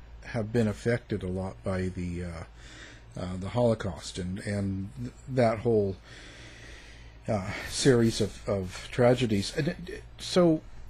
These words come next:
with the, the world t-, the way it is today, um, there's, there's a lot of question into the Holocaust. How do you react to stuff like that?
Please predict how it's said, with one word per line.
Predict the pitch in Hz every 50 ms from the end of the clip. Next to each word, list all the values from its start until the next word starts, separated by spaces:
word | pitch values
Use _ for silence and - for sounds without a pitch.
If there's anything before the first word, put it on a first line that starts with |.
| - - - - - - - - - - - - - - - - - 117 -
with | - 147 156 180 185 180 -
the, | 156 131 135 - -
the | -
world | 135 127 143 160 190 208 175 -
t-, | - 151 - -
the | 135 139
way | 127 135 135 143
it | 139 131
is | 127 120 -
today, | - 135 113 120 123 135 135 117 104 95 90 - - - - - - -
um, | 120 113 107 107 107 107 107 107 107 110 - 104 -
there's, | 123 120 120 -
there's | - 131 131 123 113
a | 113
lot | 113 120 120 110
of | 107 - - - - -
question | - - 147 139 131 - - - 131 113 107
into | 110 113 123 135 139 139 135
the | 113 107
Holocaust. | 101 101 95 95 101 - 113 104 98 95 - -
How | 143 170
do | 202 269
you | 302 311 302
react | 190 131 113 107 101 104 117 - -
to | - -
stuff | - - 98 - -
like | - - -
that? | - 76 67 -